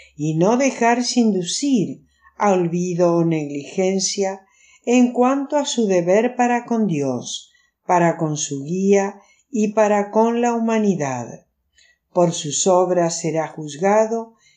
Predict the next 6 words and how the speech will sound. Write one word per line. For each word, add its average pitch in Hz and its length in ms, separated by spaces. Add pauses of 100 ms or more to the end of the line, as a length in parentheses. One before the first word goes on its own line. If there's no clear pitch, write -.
(100)
y 147 140
justificado 180 1500 (320)
o 190 280
condenado. 175 1160 (1600)
Prestar 269 600
atención. 254 1120